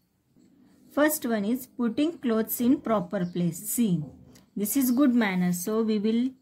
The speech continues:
mark here correct option. Raising hand to answer a question. Yes, it is correct. Good manner. Okay. If teacher asks you any question, you have to raise your hands. Okay.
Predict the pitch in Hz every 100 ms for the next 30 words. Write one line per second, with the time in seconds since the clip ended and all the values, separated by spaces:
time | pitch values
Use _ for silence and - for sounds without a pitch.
0 | _ - 196 190 185 220 190 254 - 190
1 | 185 180 175 - - 233 - _ _ _
2 | _ _ _ _ 208 220 240 220 269 381
3 | 277 220 214 208 254 - 208 185 214 214
4 | 262 415 - - 233 247 247 254 294 220
5 | 180 - 190 247 294 - - 240 214 170
6 | - - - _ _ _ _ _ _ _
7 | _ - 233 190 180 170 160 156 - _
8 | _ _ _ 220 180 285 202 175 - _
9 | _ _ _ _ _ _ _ - 302 -
10 | 285 - 277 262 233 247 - 254 226 220
11 | 240 - 202 185 185 175 - 208 220 294
12 | 427 - _ _ _ 247 294 269 220 262
13 | 254 285 277 294 277 294 226 202 180 170
14 | - - 202 - 320 294 185